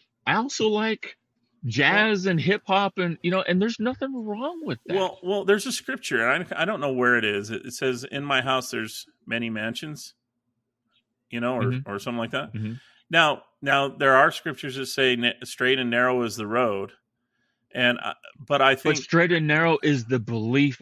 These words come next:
Speaker 1: of Christ.
Speaker 2: Right. I think the problem is people mix up the road with the fact that there's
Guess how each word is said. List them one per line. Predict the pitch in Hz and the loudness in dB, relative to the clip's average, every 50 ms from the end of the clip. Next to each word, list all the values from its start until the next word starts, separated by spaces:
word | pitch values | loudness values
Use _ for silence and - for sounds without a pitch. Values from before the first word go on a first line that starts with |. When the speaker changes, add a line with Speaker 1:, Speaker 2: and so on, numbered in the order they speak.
| - | -12
Speaker 1:
of | 104 107 98 - | -12 -12 -10 -12
Christ. | - - - 120 131 147 165 120 80 - - - - - | -14 -12 -12 -10 -10 -8 -8 -10 -10 -12 -16 -20 -16 -10
Speaker 2:
Right. | - 127 135 143 139 123 104 - - _ _ _ _ _ _ _ _ _ | -2 2 6 6 6 6 4 2 -4 _ _ _ _ _ _ _ _ _
I | 120 123 151 165 | 0 2 2 2
think | 160 185 180 - | 0 -4 -6 -4
the | - 127 | -6 -8
problem | - - - - 147 175 208 226 190 139 113 110 | -8 -8 -4 0 0 2 2 0 0 -2 -4 -4
is | 110 107 104 - | -6 -8 -10 -12
people | - - - 170 175 - - 165 151 143 135 127 120 - _ _ _ _ _ _ _ - | -12 -12 -12 -12 -12 -10 -8 -4 -2 0 0 0 -2 -6 _ _ _ _ _ _ _ -10
mix | - 127 139 151 151 - - - | -6 -4 -4 -4 -4 -4 -4 -2
up | 147 139 131 120 - - | 0 0 0 -2 -4 -6
the | - 113 | -6 -4
road | 110 117 143 160 160 139 127 123 120 117 120 120 _ - | 0 2 2 4 4 4 2 2 0 -4 -8 -12 _ -6
with | 117 123 123 123 117 110 - - | -2 0 2 2 2 0 -2 -6
the | - - | -10 -10
fact | - - 135 123 117 113 - | -4 2 4 4 4 4 2
that | - 92 - | -4 -8 -6
there's | - 123 113 113 107 104 - | -4 -2 -2 -2 -2 -4 -8